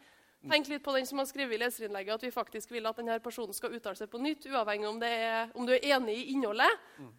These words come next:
Speaker 1: eller om det er en meningsmotstander, da. Men bare at det, det viktigste er at folk tør å uttale seg på nytt og på nytt, at folk en-, engasjerer seg. For det er bare sånn vi får unge inn i politikken, og vi har et politisk demokrati i fremtiden også.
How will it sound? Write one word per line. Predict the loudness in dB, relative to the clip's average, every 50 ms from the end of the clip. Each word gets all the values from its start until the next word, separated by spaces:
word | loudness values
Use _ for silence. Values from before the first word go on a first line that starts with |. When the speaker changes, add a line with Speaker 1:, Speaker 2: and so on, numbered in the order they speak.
| _ _ 2 2
Speaker 1:
eller | 2 2 2 2 2 2
om | 2 2
det | 2 2
er | 4 4 4 4
en | 4
meningsmotstander, | 4 2 2 2 -4 -4 -10 -10 -10 -8 -4 0 2
da. | 2 2
Men | 0 -2 -4
bare | -2 -2 -2 0 -2 -4
at | -6 -10 -20 -20 -14 _ 2
det, | 4 4 4
det | 4
viktigste | 0 -2 -4 -4 -10 -8 -2 0
er | 0 0
at | -2 -2
folk | -4 -4 -4 -2
tør | -4 -4 -4 -4
å | -6 -8
uttale | -12 -12 -12 -10
seg | -10 -8
på | -6 -4 -4
nytt | -4 -6 -8 -10 -16
og | -14 -8
på | -6 -4
nytt, | -4 -4 -4 -6
at | -8 -6
folk | -6 -8 -8 -6
en-, | -6 -6 -6 -4
engasjerer | -4 -6 -6 -6 -8 -8 -10 -12 -12
seg. | -12 -14 -14 -12 -8
For | -8 -6
det | -4
er | -2 -2
bare | -2 -2 -2
sånn | -6 -6 -6 -6
vi | -6 -4
får | -4 -6 -6 -6
unge | -6 -6 -6
inn | -6
i | -8 -10
politikken, | -8 -8 -8 -8 -8 -10 -8 -8 -4 -4
og | -2 -2
vi | -4 -4
har | -4 -6 -6 -6
et | -8 -8
politisk | -8 -8 -8 -8 -10 -12 -10
demokrati | -8 -8 -8 -8 -8 -6 -6
i | -6 -4
fremtiden | -4 -6 -6 -6 -8 -10
også. | -10 -10 -10 -14 -16